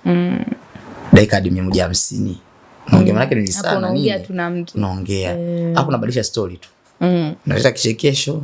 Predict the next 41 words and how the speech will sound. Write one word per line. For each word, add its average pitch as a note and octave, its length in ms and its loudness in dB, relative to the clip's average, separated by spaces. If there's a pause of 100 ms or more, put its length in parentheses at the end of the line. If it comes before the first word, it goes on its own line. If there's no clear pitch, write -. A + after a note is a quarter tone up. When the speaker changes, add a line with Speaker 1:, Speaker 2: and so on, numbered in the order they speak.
Speaker 2:
acheke, C#3 600 0
Speaker 1:
Mm. F3+ 280 -4
Speaker 2:
unaingiza A2+ 480 0
mada, C3+ 400 -4 (320)
ukigusia G#2+ 400 0
maumivu, C3 680 0 (360)
akakata G#2 320 2
simu. F#2 300 -2 (240)
Speaker 1:
Mm. F3+ 640 2 (220)
Speaker 2:
Kidonda B2 240 6
chako C#3 180 2
kigusa, B2+ 400 0
eh, F#2+ 180 -4 (140)
hivyo. G#2 200 -12
Kwa - 140 -14
hiyo B2+ 100 4
inakuwa A2 260 4
ni G2+ 80 -2
shida G#2 240 -2
kwenye F#2 220 -4
emotion. F2+ 420 -6 (180)
Speaker 1:
Mhm. G3 180 6
Speaker 2:
Lakini C#3+ 220 2
pia C#3+ 240 0
jambo C3+ 280 -6
la, G#2 260 -4 (100)
la G#2+ 120 -6
nne, A#2+ 180 -2
tatizo G#2 280 -4
la A2 120 -2
nne F2+ 260 -6 (140)
Speaker 1:
Mm. F#3+ 340 2
Speaker 2:
ni G#2+ 80 6
issue A2+ 220 0
ya F#2 100 -4
upendo. F#2 500 -2 (280)
Speaker 1:
Mm. F3+ 320 2 (720)
Speaker 2:
Hamnaga G2+ 400 2
upendo G2+ 340 2
hapo G2+ 200 -4
tena. G2 340 -2